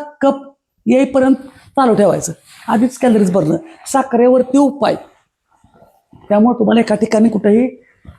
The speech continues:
फॅट जमा होणार नाही. हळूहळू आहेत. ह्या बेसिक, बेसिक टिप्स आहेत, बेसिक, बेसिक म्हणतोय. आणि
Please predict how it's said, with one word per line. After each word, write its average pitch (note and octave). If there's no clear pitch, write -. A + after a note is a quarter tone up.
फॅट A3
जमा G#3+
होणार F#3
नाही. A3+
हळूहळू C#4
आहेत. A3+
ह्या A#3
बेसिक, G#3
बेसिक B3+
टिप्स C4
आहेत, F3
बेसिक, A3
बेसिक A#3
म्हणतोय. F3+
आणि B3